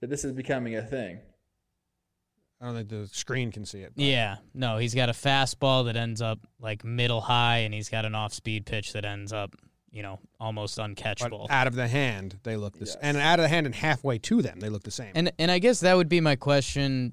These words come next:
Speaker 3: to you, Trevor, is a-, as a hitter, and you mentioned that the hitting technology isn't there yet fully. I, I mean, I feel like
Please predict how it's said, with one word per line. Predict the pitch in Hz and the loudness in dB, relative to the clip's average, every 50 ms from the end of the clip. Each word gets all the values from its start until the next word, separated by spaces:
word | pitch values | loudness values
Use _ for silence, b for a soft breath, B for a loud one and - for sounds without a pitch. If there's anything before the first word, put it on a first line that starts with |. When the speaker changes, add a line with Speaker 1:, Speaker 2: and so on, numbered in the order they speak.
| - _ - | -8 _ -8
Speaker 3:
to | - 135 | -4 -2
you, | 131 131 135 135 | 2 2 2 2
Trevor, | 127 - - 131 123 120 110 117 117 117 | 2 0 0 0 0 0 0 -2 -4 -2
is | - 120 120 120 117 117 113 107 - - - _ _ _ _ _ _ _ _ _ _ _ _ _ | -2 0 0 2 0 0 -2 -4 -6 -10 -14 _ _ _ _ _ _ _ _ _ _ _ _ _
a-, | - - - 156 151 - - | -4 0 2 2 2 2 4
as | 151 156 175 170 170 | 4 6 6 6 6
a | 180 | 4
hitter, | 151 131 170 160 139 123 120 117 120 | 4 6 4 4 4 4 0 0 0
and | 123 123 131 | 0 0 2
you | 131 | 2
mentioned | 131 139 143 135 - 143 143 | 4 2 2 2 0 0 0
that | 135 120 | 0 0
the | - | -2
hitting | 123 - 135 135 135 131 | -2 0 0 2 2 0
technology | 117 - 131 117 123 123 123 123 123 120 110 110 117 117 | 0 0 -2 0 0 0 0 2 2 0 0 0 0 0
isn't | 117 110 110 107 104 | -2 -2 -4 -4 -2
there | - 123 127 127 123 | 0 0 2 2 2
yet | 120 113 110 110 107 - | 2 0 0 -2 -2 -4
fully. | - - - 117 110 110 110 110 110 107 110 - - | -6 -8 -4 -2 -2 -2 0 -2 -4 -4 -4 -6 -4
I, | - 131 131 131 - - | -2 -2 -2 -2 -2 -2
I | 135 139 | 0 2
mean, | 139 139 135 | 2 2 4
I | 135 139 135 | 2 2 0
feel | - - - 196 190 180 165 | 0 0 2 4 6 6 6
like | 156 151 151 147 139 135 120 - - | 6 6 6 6 6 4 2 -2 -8